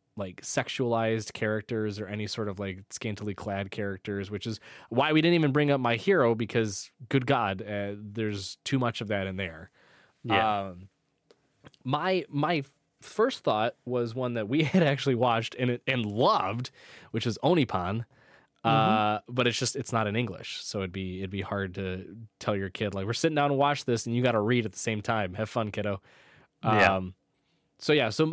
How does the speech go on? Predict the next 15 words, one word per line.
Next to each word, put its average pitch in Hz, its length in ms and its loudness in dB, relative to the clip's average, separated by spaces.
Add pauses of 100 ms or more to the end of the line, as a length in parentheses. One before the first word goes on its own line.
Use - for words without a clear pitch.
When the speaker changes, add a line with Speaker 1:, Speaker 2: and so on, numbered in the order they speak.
Speaker 1:
I 147 60 2
mean, 143 180 2
yours 175 240 4
was 175 180 0
Pokemon. 143 560 2
I, 123 220 0
I 123 100 0
think 143 240 0
that 131 160 2
is 117 240 0
probably 117 640 -2 (400)
the 117 400 -2 (540)
number 117 320 0
one 107 480 0
answer. 139 640 0